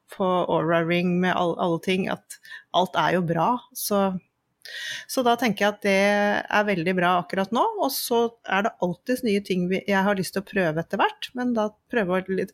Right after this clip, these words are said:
kanskje litt roligere og ta en og en ting, og jobbe mer med, med disse litt sånn vanskelige tingene som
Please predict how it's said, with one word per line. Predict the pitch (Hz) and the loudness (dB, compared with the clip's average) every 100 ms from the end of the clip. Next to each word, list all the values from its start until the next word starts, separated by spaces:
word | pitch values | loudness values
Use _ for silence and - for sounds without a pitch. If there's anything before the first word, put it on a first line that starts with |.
| - | -4
kanskje | 226 170 196 | -2 -2 -2
litt | 190 - | -2 0
roligere | 208 170 156 165 | -2 0 0 0
og | 165 | 0
ta | 180 | 0
en | 175 151 | 2 0
og | 151 | 0
en | 147 | -2
ting, | 147 - - | -4 -10 -6
og | 208 | 0
jobbe | 208 175 180 | 0 2 2
mer | 175 156 | 4 2
med, | 165 175 170 170 - - | 2 2 2 2 -2 -4
med | 202 | 0
disse | 202 202 196 | 0 0 0
litt | 190 190 | 0 0
sånn | 185 185 - | -2 -2 -2
vanskelige | 202 190 233 196 147 - - 165 160 | -2 0 0 0 -2 -8 -6 -4 -2
tingene | 180 165 170 208 | 0 0 2 0
som | 214 196 185 185 185 | 0 -2 0 0 0